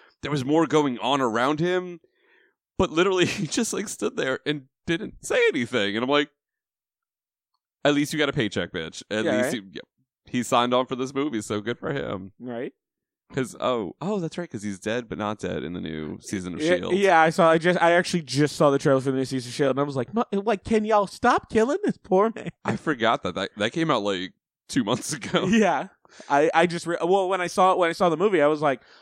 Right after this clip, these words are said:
Speaker 2: "I need to look up the last <laughs> season of, the trailer for the last season of Agents of shield," 'cause I knew it dropped, and I was like, "Really? You, you back again?"
Speaker 1: Bill Coulson is dead. It's like, uh, you
Speaker 2: Just
Speaker 1: know,
Speaker 2: kidding.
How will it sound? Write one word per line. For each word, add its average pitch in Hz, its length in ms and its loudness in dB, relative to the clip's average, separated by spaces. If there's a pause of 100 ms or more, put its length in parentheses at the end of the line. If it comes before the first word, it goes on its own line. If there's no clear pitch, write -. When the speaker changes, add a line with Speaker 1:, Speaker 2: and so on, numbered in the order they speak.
(100)
Speaker 2:
"I 262 120 2
need 302 140 2
to 320 100 -2
look 226 180 2
up 220 80 0
the - 80 -4
last 208 200 2
<laughs> - 20 -12
season 196 440 -2
of, 156 120 -6
the 160 160 0
trailer 185 260 0
for 180 100 -8
the 165 60 -2
last 160 180 0
season 156 280 -6
of 156 80 -6
Agents 147 220 -6
of - 40 -16
shield," 196 220 -2
'cause 143 120 -4
I 135 60 0
knew 151 140 -2
it 120 80 0
dropped, 143 480 2 (260)
and 151 100 -2
I 151 60 2
was 147 160 0
like, 127 400 -2 (1800)
"Really? 131 380 -2 (440)
You, 113 220 -8
you 110 160 -6
back 113 400 -10 (100)
again?" 113 540 -10 (800)
Speaker 1:
Bill 196 160 -2
Coulson 117 400 -4
is 87 140 -8
dead. 85 400 -6 (920)
It's 113 200 -4
like, 147 260 -6
uh, - 140 -8
you - 100 -10
Speaker 2:
Just 131 200 -6
Speaker 1:
know, 117 40 -8
Speaker 2:
kidding. 127 320 -2